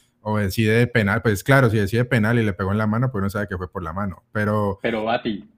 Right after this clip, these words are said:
Speaker 1: pero
Speaker 2: Ah, bueno,
Speaker 1: yo creo
Speaker 2: dale,
Speaker 1: que es más
Speaker 2: termina la
Speaker 1: para
Speaker 2: idea.
Speaker 1: la gente en el estadio también darse cuenta. Creo que la gente en el estadio no sabe qué decidió
Speaker 2: Pero
Speaker 1: algo así, pero no hay, o sea, él dijo, él dijo,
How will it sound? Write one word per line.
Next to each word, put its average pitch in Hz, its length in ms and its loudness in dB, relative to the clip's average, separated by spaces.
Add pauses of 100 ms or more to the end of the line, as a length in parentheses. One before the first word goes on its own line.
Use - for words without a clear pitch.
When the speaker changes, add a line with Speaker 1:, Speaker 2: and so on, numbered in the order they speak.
(140)
Speaker 1:
pero 123 340 4
Speaker 2:
Ah, 123 80 2
bueno, 120 140 2
Speaker 1:
yo 113 40 4
creo 147 140 8
Speaker 2:
dale, - 20 6
Speaker 1:
que 151 80 6
es 135 60 6
más 139 220 4
Speaker 2:
termina - 40 -4
la - 20 -2
Speaker 1:
para 147 140 4
Speaker 2:
idea. 135 100 2
Speaker 1:
la 120 60 2
gente 123 340 2
en 135 80 0
el 127 120 0
estadio 113 400 -2
también 113 220 -2
darse 113 240 -4
cuenta. 113 200 -6
Creo 107 120 -4
que 113 40 -6
la 104 80 -2
gente 98 160 -6
en 107 80 -4
el 107 60 -6
estadio 95 360 -8
no 101 120 -6
sabe 101 240 -8
qué 107 100 -10
decidió 101 320 -6
Speaker 2:
Pero - 0 -
Speaker 1:
algo 101 180 -8
así, 143 160 -8
pero 131 260 0
no 113 100 -2
hay, 127 140 -2
o - 60 -20 (360)
sea, 143 160 0
él 139 80 2
dijo, 170 380 4
él 135 140 2
dijo, 151 520 0